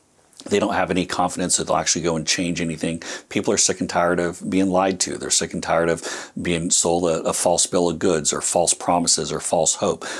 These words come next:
There's a difference in that where one person might say, say, for example, let's take President Trump, where he had a whole host of people,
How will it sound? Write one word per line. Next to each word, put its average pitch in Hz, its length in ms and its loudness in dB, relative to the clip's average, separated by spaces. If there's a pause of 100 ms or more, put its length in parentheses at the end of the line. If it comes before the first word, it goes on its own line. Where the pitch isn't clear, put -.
(360)
There's 95 300 4
a 90 60 4
difference 78 520 0
in 82 100 -2
that 82 220 0
where 82 140 2
one 101 260 0
person 92 360 -2
might 87 220 0
say, 82 440 0
say, - 200 0
for 92 100 -2
example, 87 260 -2
let's 87 100 -2
take - 180 -2
President 80 380 -4
Trump, - 320 -8 (300)
where 95 120 2
he 92 60 4
had 90 80 2
a - 40 0
whole 110 440 2
host - 320 0
of 80 80 -4
people, 78 420 -2